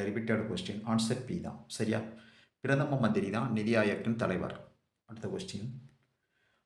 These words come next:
மாநிலங்களவையில் மொத்த உறுப்பினர்களின் எண்ணிக்கை எவ்வளவுன்னு கேட்டிருக்காங்க. மாநிலங்களவையின் மொத்த உறுப்பினர்களின் எண்ணிக்கை எவ்வளவு? சரியான ஆன்சர் என்ன? ஆன்சர் டி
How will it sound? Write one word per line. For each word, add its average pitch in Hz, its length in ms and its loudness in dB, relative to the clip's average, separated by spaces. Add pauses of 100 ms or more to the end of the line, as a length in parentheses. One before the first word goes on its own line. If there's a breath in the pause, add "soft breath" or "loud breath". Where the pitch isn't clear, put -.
மாநிலங்களவையில் 139 760 4 (100)
மொத்த 139 260 4
உறுப்பினர்களின் 113 600 6
எண்ணிக்கை 95 300 0 (240)
எவ்வளவுன்னு 98 340 2
கேட்டிருக்காங்க. 78 460 -8 (840)
மாநிலங்களவையின் 107 920 2 (220)
மொத்த 113 320 6
உறுப்பினர்களின் 110 640 4
எண்ணிக்கை 95 300 0 (100)
எவ்வளவு? 85 300 0 (1400)
சரியான 143 360 6
ஆன்சர் 135 260 2
என்ன? 110 220 6
ஆன்சர் 113 360 0
டி 90 80 -2